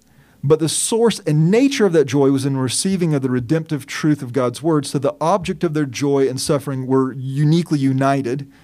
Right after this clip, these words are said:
It's a different circumstance. It's a unique one, not necessarily the common pattern of various trials. Even so, Matthew five and eleven and twelve comes to mind here.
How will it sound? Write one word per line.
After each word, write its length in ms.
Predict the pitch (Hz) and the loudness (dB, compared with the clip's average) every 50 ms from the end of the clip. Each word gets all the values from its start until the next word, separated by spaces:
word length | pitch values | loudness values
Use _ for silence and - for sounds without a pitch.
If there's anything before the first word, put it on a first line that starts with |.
| _ _ - | _ _ -12
It's 140 | - - 143 | -10 -8 -4
a 40 | |
different 320 | 127 147 165 160 165 - - | 0 0 0 0 -2 -6 -4
circumstance. 600 | - 170 170 - 143 127 - 135 123 117 117 - | -2 -2 -2 -2 -4 -6 -6 -6 -8 -8 -8 -10
It's 140 | 123 - 135 | -8 -6 -4
a 40 | 131 | -2
unique 360 | 127 131 143 160 160 160 - | 0 0 2 0 0 -2 -4
one, 160 | 127 127 123 - - - - - | -6 -6 -6 -8 -12 -12 -4 0
not 180 | 156 170 175 | 0 0 0
necessarily 460 | 175 165 160 156 - 180 165 156 147 | 0 -2 -4 -4 -2 -2 0 0 0
the 140 | 131 135 135 | -2 -4 -4
common 300 | - - 156 147 143 139 | -2 -2 -2 -2 -2 -4
pattern 380 | 139 - 143 135 135 135 131 131 | -4 -4 -4 -4 -2 -4 -4 -6
of 60 | 127 | -6
various 360 | 120 123 127 123 117 110 - | -4 -4 -2 -2 -2 -4 -6
trials. 480 | - - - 151 143 123 104 98 - - _ _ _ _ _ _ _ _ _ _ - _ _ _ _ - - | -8 -4 -2 0 0 0 -2 -6 -10 -16 _ _ _ _ _ _ _ _ _ _ -20 _ _ _ _ -4 -2
Even 260 | 156 160 147 139 135 | 0 0 0 0 0
so, 380 | - - 220 190 147 160 170 - - - - - - | 2 2 2 4 2 0 -2 -6 -12 -20 -20 -8 -2
Matthew 300 | 151 147 143 139 147 151 | 0 0 0 0 -2 -4
five 300 | - - 147 123 123 120 | -2 0 0 0 0 0
and 100 | 127 123 | 0 0
eleven 180 | 127 127 120 120 | 0 0 0 -2
and 100 | 117 - | -6 -4
twelve 300 | - 208 214 202 196 - | 0 2 2 2 0 -2
comes 220 | - 139 127 - | -4 -6 -6 -6
to 80 | - 120 | -8 -6
mind 300 | 123 123 120 113 110 104 | -4 -4 -4 -4 -6 -8
here. 200 | 113 90 101 | -10 -12 -12